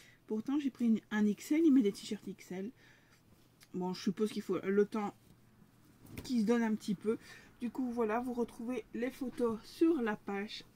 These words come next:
la page et le Facebook Réflexe de vie.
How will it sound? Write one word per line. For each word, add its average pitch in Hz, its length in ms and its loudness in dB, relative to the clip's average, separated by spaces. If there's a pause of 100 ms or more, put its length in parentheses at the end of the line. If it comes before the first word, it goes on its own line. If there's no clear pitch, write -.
(140)
la 220 160 0
page 233 320 0 (680)
et 254 160 2
le 220 140 8
Facebook 196 600 -4 (540)
Réflexe 214 640 -2 (320)
de 254 140 4 (100)
vie. 302 160 4